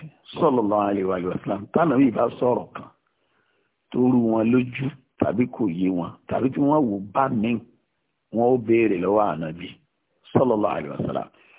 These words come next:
Eléyìí hàn nígbà tárákùnrin yẹn sọ wípé, "Kayfa ansuruhu?" Báwo ni màá ṣe ràn án lọ́wọ́? Ìyẹn ni pé idha kana zalim, tó bá kí òun lálábòsí, ó ní ká ràn yàn lọ́wọ́,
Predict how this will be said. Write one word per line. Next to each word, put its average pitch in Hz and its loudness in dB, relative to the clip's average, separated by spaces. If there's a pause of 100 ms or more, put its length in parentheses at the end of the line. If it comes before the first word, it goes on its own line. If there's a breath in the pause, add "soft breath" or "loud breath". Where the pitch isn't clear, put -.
(200 soft breath)
Eléyìí 123 4
hàn 120 0
nígbà 113 0
tárákùnrin 110 0
yẹn 101 -2
sọ 98 -6
wípé, 110 0 (1400)
"Kayfa 139 4
ansuruhu?" 98 0 (340)
Báwo - 0
ni 104 -4
màá 95 -2
ṣe 101 -10
ràn 92 -4
án 92 -2
lọ́wọ́? 113 4 (260)
Ìyẹn 104 -4
ni 110 0
pé 131 -2
idha 104 0
kana 156 4 (600)
zalim, 104 -2
tó - -6
bá 214 2
kí - 0
òun 143 4
lálábòsí, 123 0 (160)
ó - -6
ní 143 2
ká 147 0
ràn 180 4
yàn 104 0
lọ́wọ́, 110 2